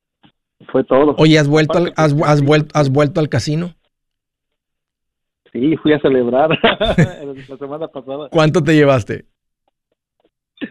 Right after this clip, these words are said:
Speaker 1: Me llevé mil, pero me gané cinco mil.
Speaker 2: Hasta, hasta eso cambia cuando uno se administra bien, fíjate. Es
Speaker 1: <laughs> Sí.
Speaker 2: increíble.
Speaker 1: Ya me, ya dije, no, ya,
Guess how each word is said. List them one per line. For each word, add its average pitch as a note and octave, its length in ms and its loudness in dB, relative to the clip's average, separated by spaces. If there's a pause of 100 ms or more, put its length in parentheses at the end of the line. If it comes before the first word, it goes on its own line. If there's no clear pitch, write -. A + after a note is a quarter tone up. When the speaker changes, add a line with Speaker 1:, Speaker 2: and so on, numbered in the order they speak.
(460)
Speaker 1:
Me B2+ 240 -10
llevé C#3 560 -4
mil, E3+ 520 -2 (440)
pero B2+ 180 -6
me A#2 120 -8
gané B2 280 -6
cinco C#3 300 -6
mil. C#3+ 340 -8 (1000)
Speaker 2:
Hasta, A#2+ 520 -2
hasta A#2 640 0
eso D#3+ 360 0
cambia D#3+ 500 2
cuando B2+ 360 0
uno C3+ 260 0
se B2+ 120 -2
administra A#2 560 -2
bien, G2+ 240 -2
fíjate. G2 300 -8 (340)
Es - 280 -10
Speaker 1:
<laughs> - 40 -20
Sí. C#3+ 360 -2 (300)
Speaker 2:
increíble. C#3+ 1040 0
Speaker 1:
Ya C#3+ 120 -2
me, D#3 80 -2
ya D#3 40 -6
dije, C#3+ 180 -10
no, C#3+ 180 -8
ya, D3+ 220 -6